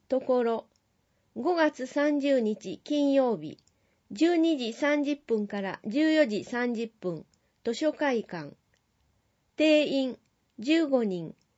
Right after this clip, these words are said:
申し込み不要。問い合わせ、ローズレの江口さん。電話、七八九六七零。カラオケを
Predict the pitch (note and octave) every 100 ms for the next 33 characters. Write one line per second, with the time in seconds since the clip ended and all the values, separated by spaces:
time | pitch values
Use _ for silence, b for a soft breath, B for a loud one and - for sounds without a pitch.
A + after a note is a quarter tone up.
0 | _ - C#4+ D#4 - C#4 C4+ C4+ B3+ A#3+
1 | A#3 A3+ - _ _ _ _ _ _ _
2 | _ _ _ _ C#4+ D4+ D#4 D4+ C#4+ C#4+
3 | - B3+ - _ _ _ _ - D4+ F4
4 | D4 B3 A3 G#3 F#3+ - - D#4 C4 -
5 | G3+ A3 F3 E3 - _ _ _ _ -
6 | G#3 C4 C#4 C4+ B3+ - _ _ _ -
7 | - C4+ D#4 D4 D4 C#4+ F#3 - _ _
8 | - E4 D#4+ D#4+ D4+ - G#3 - G3+ G#3+
9 | A#3 G#3+ F3+ - _ _ _ _ _ _
10 | _ _ _ _ _ _ _ _ _ _
11 | _ _ _ _ _ - - C4+ E4 E4+
12 | D#4+ D#4 D#4 D4+